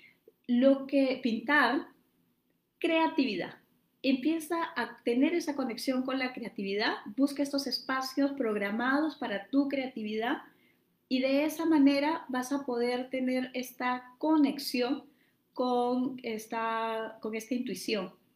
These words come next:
Y esta intuición, cuando he trabajado con ejecutivos, haciéndoles, eh, coaching a diferentes gerentes o dueños de negocio, una de las cosas que yo me he quedado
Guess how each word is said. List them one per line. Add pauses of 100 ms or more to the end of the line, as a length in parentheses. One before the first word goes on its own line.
Y
esta
intuición, (340)
cuando
he
trabajado
con (100)
ejecutivos,
haciéndoles, (140)
eh,
coaching
a
diferentes
gerentes (380)
o
dueños
de
negocio, (460)
una
de
las
cosas
que
yo
me
he
quedado